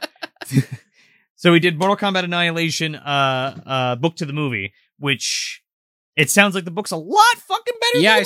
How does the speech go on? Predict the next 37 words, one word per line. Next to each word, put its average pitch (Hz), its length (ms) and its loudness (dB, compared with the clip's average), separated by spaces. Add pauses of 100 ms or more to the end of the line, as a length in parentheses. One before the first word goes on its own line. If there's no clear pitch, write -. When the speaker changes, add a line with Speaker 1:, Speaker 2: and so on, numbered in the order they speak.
(120)
Speaker 2:
saw 202 260 4
Aaron 196 480 0
in 220 140 -6
the, 220 180 -2
uh, 220 100 -2
chat 214 280 -2
earlier 208 560 -4
asking 185 340 -4
us 190 140 -10
about 185 360 -4
it. 185 260 -8 (460)
Um, 151 680 2
it 185 200 -2
was, 269 280 -8
uh, 339 480 -2 (240)
I, 202 160 -8
listen, 160 300 -4
I 147 160 0
always 151 180 -6
love 120 200 -6
doing 120 180 -6
these 113 200 -8
with, 107 300 -14
uh, 92 160 -8
Smith 107 500 -6
because 98 440 -12
A, 110 160 0
it's 107 160 -8
an 104 80 -14
excuse 104 500 -16
Speaker 1:
Mm-hmm. 117 100 -14 (140)
Speaker 2:
to 98 60 -20
talk 107 260 -12
with 135 120 -14
the 135 60 -20
guy, 151 360 -4
Speaker 1:
Mm-hmm. 147 220 -12